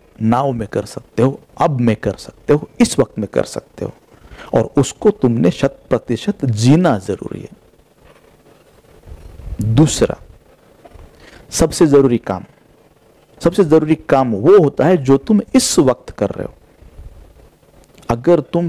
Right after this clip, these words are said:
पूरी तरह से फोकस करके पूरा ध्यान उसमें लगा के वो काम करोगे तो वो काम तुम सबसे अच्छा कर सकते हो।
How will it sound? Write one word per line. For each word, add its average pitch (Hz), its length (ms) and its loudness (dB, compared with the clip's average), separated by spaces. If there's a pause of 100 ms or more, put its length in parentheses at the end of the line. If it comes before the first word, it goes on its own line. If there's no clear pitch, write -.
(120)
पूरी 139 220 4
तरह 139 280 2
से 165 160 0
फोकस - 580 0
करके 135 420 0 (520)
पूरा 180 380 6
ध्यान 127 540 2
उसमें 165 340 0
लगा 123 300 2
के 127 180 -2
वो 120 100 2
काम 113 280 -2
करोगे 143 480 2
तो - 160 -2
वो 117 120 4
काम 110 260 -4
तुम 107 220 -4
सबसे - 380 -2
अच्छा - 280 -2
कर - 220 -6
सकते - 380 -10
हो। - 80 -8